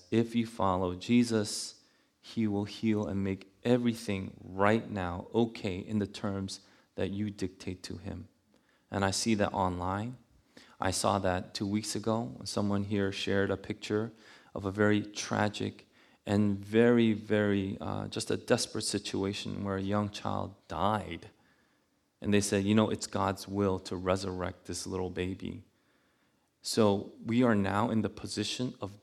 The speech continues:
dictating to God what his will is.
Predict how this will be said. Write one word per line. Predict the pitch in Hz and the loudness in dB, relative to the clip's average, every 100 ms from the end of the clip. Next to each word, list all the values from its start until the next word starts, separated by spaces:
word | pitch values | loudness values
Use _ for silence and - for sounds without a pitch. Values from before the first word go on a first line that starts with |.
| - | -2
dictating | 123 120 - 120 107 104 101 | -2 -2 -4 0 0 0 -2
to | - - 127 | -4 0 0
God | 113 104 101 120 110 | 0 -2 -2 -4 -6
what | 92 95 123 | -4 -2 -2
his | 147 135 | -2 -2
will | 135 151 | 0 -2
is. | 160 160 196 - - | 0 -2 -4 -6 -12